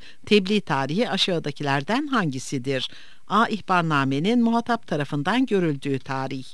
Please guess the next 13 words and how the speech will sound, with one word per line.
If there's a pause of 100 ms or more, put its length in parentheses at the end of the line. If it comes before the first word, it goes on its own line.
(480)
B.
İhbarnamenin
kapıya
yapıştırıldığı
tarih. (440)
C. (260)
İhbarnamenin
kapıya
yapıştırıldığı
tarihi
izleyen
yedinci
gün.